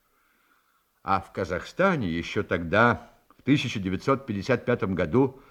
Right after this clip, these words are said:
решено было широко развивать огородничество, отвести всем желающим участки, завести инвентарь, оказать всемерную помощь.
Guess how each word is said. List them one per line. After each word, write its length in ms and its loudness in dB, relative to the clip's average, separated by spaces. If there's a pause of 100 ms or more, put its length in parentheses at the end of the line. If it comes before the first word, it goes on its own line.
(400)
решено 480 2
было 240 4
широко 540 6
развивать 560 4
огородничество, 1040 0 (300)
отвести 560 0
всем 320 -2
желающим 640 0
участки, 680 2 (340)
завести 640 -2
инвентарь, 720 2 (460)
оказать 560 0
всемерную 640 -6
помощь. 600 -12